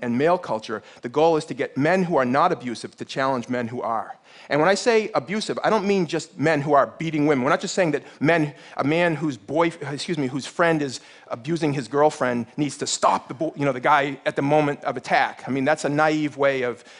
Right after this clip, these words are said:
creating a, a, a social change. It's along a continuum we're trying to get men to interrupt each other. So, for example, if you're a guy and you're in a group of guys playing poker, talking, hanging out, no women present,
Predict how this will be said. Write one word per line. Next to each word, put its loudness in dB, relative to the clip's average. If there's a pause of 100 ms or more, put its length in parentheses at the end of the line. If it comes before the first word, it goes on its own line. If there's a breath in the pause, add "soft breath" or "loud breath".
(140 loud breath)
creating 0
a, -6 (400 loud breath)
a, -8
a -6
social 0
change. -8 (360 loud breath)
It's -6 (100)
along 4
a 4
continuum -2 (120)
we're -6
trying -2
to -6
get -6
men -2
to -10
interrupt 0
each -8
other. -6 (300 loud breath)
So, 2
for -4
example, 2
if -4
you're 4
a -4
guy 6
and 0
you're 2
in 2
a 0
group -8
of -6
guys 0 (320 loud breath)
playing 2
poker, 0 (240 loud breath)
talking, 0
hanging 2
out, 4
no 6
women 6
present, -4